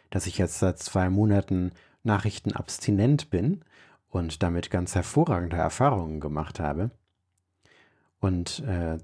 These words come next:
zum Teil mache ich das auch, weil ich da nicht sehe, dass sich da irgendetwas verändert. Da wird sich immer noch gegenseitig die Schuld zugeschrieben.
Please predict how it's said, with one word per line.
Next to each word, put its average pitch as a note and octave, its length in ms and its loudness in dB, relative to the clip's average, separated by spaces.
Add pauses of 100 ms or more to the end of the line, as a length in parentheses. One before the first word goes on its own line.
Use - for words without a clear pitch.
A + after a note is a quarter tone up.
zum - 360 -2
Teil F2 280 2
mache B2+ 220 2
ich - 100 -12
das - 240 -2
auch, F2 400 0
weil G#2+ 140 4
ich G#2 160 -2
da G#2 320 4
nicht C3+ 280 0
sehe, A2 340 4
dass A2 180 2
sich A2 140 -4
da F#2+ 140 0
irgendetwas F2+ 640 -2
verändert. F#2 640 0 (380)
Da F2+ 160 0
wird F#2+ 100 0
sich - 220 -6
immer A2+ 180 4
noch E2 260 -2
gegenseitig F2 680 0
die F2+ 100 -6
Schuld B2 300 2
zugeschrieben. E2 840 -4